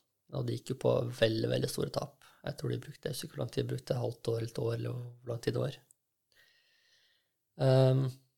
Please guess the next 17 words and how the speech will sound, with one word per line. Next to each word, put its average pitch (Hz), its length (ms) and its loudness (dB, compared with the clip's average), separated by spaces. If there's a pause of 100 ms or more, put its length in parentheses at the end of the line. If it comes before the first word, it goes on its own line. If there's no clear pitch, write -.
(640)
så - 80 -2
det 156 100 10
hadde 139 140 12
vært 135 160 6
et 127 80 6
halvannet 127 320 8
år, 131 160 12
jeg 127 160 10
hadde 120 320 4
opplevd 131 480 0
en 147 160 4
god 131 100 6
del 127 140 4
strid, 143 420 2 (380)
eh, 123 580 2 (640)
og - 1300 -2
jeg 117 160 4